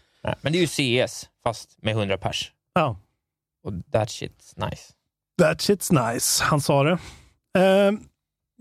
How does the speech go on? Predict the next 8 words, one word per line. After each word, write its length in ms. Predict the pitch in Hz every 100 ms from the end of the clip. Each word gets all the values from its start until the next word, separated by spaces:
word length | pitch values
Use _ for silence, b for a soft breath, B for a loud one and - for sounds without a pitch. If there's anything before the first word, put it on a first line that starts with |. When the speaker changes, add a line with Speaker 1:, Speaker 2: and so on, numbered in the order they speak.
| _ _ _ _ - -
Speaker 2:
okej, 440 | 160 214 254 247 - 190
eh, 160 | 190 185
danskar 640 | 175 240 214 - - 226
och 200 | 226 180
svenskar 840 | - 226 214 147 - 165 180 220 254 _
har 200 | - 175
fått 320 | - 175 - _ -
spanska, 1160 | - - 247 240 185 139 113 - - 226 247